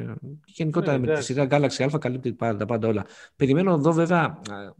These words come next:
Speaker 1: είμαι σίγουρος ότι θα κυκλοφορήσει και S είκοσι ένα F E, το Fan Edition, που πέρσι σάρωσε και σε reviews και γενικότερα σε πωλήσεις. Ε, και το, για το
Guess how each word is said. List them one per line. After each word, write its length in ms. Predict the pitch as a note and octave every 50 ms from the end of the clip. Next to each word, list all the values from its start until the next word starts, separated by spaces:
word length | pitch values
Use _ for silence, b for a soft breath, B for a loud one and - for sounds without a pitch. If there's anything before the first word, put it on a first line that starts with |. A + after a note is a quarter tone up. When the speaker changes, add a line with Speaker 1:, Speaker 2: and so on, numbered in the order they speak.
| - -
Speaker 1:
είμαι 180 | B2+ C#3+ D3+ D#3
σίγουρος 320 | D3+ - D3+ D3 C#3+ D3
ότι 100 | C3+ A2+
θα 100 | B2 A#2
κυκλοφορήσει 640 | G#2+ G2+ - - A2+ A2 - A#2 A#2 A#2+ - -
και 140 | - - A2+
S 120 | A2+ - -
είκοσι 300 | - - A2 - - A#2
ένα 280 | A2+ A2+ G#2 - - -
F 260 | B2 A#2 - - -
E, 160 | G2+ G#2 A2+ A2+
το 120 | - G#2 -
Fan 100 | - G#2+
Edition, 540 | G#2+ G2+ G2 G#2 G#2+ G#2 - G#2+ G#2+ A2+ A2+ b b b b b b b b _ _
που 540 | - A2+ A#2 A2+ A2 G#2+ G#2 G#2 G#2 G2+ G2+
πέρσι 580 | - A#2 A#2 A2+ - - G#2+ G2+ G2 G2 G2+ G#2
σάρωσε 640 | - - A#2+ A2 G#2+ G2+ G2+ - - G2+ G#2+ A2+ A2+ - _ _ _ _ _ _
και 140 | - A#2+
σε 320 | A#2 - - A#2 G#2+ G#2 G#2
reviews 400 | G2+ G#2 F#2 G2 G#2 G#2+ G#2+ G2+ -
και 120 | - - A2+
γενικότερα 480 | A#2 A2 G#2+ G#2+ G#2 G2 G#2 G2 F#2+
σε 140 | F#2+ - G2
πωλήσεις. 560 | - G#2 G2 F#2+ F#2+ F#2+ - - A2 A#2+ - - _ _ _ _ _ _ _ _ _ _ _ _ _ _ _ _ _
Ε, 140 | - F#3
και 200 | F3+ F3+ F3 D#3+
το, 160 | D#3+ - C#3+ C3+
για 160 | A#2+ B2+ B2+
το 160 | B2+ B2+